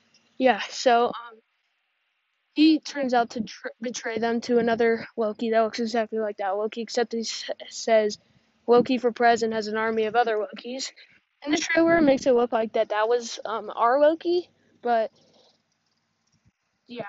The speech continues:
I, I think this Loki, uh, our Loki, really needs a,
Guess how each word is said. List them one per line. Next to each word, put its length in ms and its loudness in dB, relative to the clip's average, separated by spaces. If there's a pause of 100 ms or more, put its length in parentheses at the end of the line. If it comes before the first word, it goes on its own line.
(200)
I, 380 -2
I 20 2
think 220 -2
this 180 -2
Loki, 300 -4
uh, 60 -6 (120)
our 460 -2
Loki, 640 -2 (440)
really 260 -4
needs 240 -4
a, 220 -8